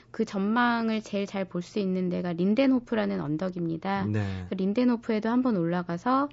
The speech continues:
Speaker 1: 유이 흐르는 강물과 호수를 한번 보시고요.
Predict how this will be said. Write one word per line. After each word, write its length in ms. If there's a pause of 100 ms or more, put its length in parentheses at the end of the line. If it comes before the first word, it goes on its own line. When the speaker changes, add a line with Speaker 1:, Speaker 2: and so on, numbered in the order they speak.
(380)
Speaker 1:
유이 260
흐르는 440
강물과 540
호수를 360
한번 280
보시고요. 680